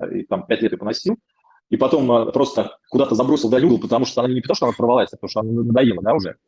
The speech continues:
а, вот, то он следующую рубашку тоже купит в Хендерсоне, а потом купит в Хендерсоне брюки, а потом купит еще что-то. И у нас вот есть клиенты, которые у нас одеваются прям вот снизу доверху. И таких клиентов достаточно много. И самое интересное, что у нас есть клиенты, которые, примерно, двадцать лет назад к нам пришли еще молодыми людьми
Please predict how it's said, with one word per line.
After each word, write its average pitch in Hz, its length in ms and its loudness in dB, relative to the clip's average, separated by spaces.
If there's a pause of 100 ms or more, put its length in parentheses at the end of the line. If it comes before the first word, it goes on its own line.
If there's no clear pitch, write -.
(320)
а, 104 120 2
вот, 117 220 4
то 127 120 2
он 160 100 2
следующую 202 280 0
рубашку - 200 -2
тоже 170 160 2
купит - 160 -6
в - 80 -18
Хендерсоне, - 480 -6
а - 80 -14
потом 185 260 -2
купит 123 240 0
в - 60 -16
Хендерсоне 120 360 0
брюки, 104 420 2 (220)
а - 160 -4
потом 113 320 0
купит - 220 0
еще 117 240 0
что-то. 98 300 -4
И 101 40 0
у - 40 -2
нас 123 120 0
вот 120 140 -4
есть 131 180 -2
клиенты, 165 360 2
которые 110 280 0
у 117 40 -6
нас 139 160 0
одеваются 120 460 0
прям 104 200 -4
вот 104 140 -6
снизу 175 180 0
доверху. 98 400 -2 (400)
И - 40 -16
таких 123 160 0
клиентов 156 240 2
достаточно 131 340 -4
много. 104 320 -4 (360)
И 123 220 4
самое 147 260 2
интересное, 143 340 0
что - 160 -10
у - 20 0
нас 113 140 -4
есть - 180 -2
клиенты, 127 540 2
которые, 110 400 0
примерно, 120 300 0
двадцать 120 260 0
лет 101 120 -6
назад 110 220 -4
к - 20 -20
нам 90 120 -8
пришли 117 320 0
еще 104 160 -4
молодыми 110 360 0
людьми 160 340 0